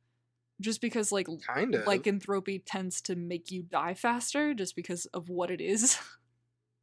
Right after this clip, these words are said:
Speaker 2: Well, it's also, like, I don't know. 'Cause, like, part of the reason that humans have, like, such a long lifespan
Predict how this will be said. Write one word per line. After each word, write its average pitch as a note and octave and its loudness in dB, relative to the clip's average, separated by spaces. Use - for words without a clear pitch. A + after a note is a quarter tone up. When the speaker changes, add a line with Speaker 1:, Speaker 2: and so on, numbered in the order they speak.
Speaker 2:
Well, C#3+ 10
it's C#3+ 2
also, E3 4
like, D3 6
I D#3 6
don't E3 6
know. C3+ 4
'Cause, D3 2
like, D#3 4
part F3 4
of F3 0
the E3+ 4
reason C3 4
that - -4
humans A#2+ -2
have, A2 -6
like, G#2 -12
such - -2
a A2 0
long G2+ 0
lifespan F#2+ -8